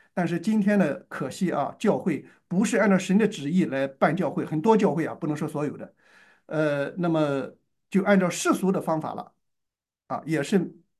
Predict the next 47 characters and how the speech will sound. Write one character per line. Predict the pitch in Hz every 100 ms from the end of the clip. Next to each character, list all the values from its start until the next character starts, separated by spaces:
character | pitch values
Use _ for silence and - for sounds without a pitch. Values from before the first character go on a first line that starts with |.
| _
会 | - - 196
众 | 196 -
投 | -
票 | 196 294 233 - _ _ -
啊， | 147 - - _
然 | - 160
后 | 175 190
呢， | 170 147
聘 | - - 277 196 143 -
牧 | 214 226 147
委 | 143
员 | 135 151
会 | 196 208 -
啊， | - 139
然 | 117 139
后 | 202 160
要， | 160 170 139
要， | 170 151
要 | 180 160 - -
按 | - 214
照 | 196
他 | - 269
们 | 240
的 | 196
意 | 208
思 | 196 156 - _ _
来 | 151 147
聘 | 147 - - 196
牧 | 165 156
师 | - 151 - _
啊， | 123 - _ _ _
呃， | - 165 151 151 147
然 | 180 196
后 | 226
呢， | 196
牧 | 208
师 | 202
来 | 196 185
了 | 190
以 | 143
后 | 214 190 -
就 | 190
成 | 170 -
为 | 190 180
他 | 190
们 | 196 190
的， | 165 135 -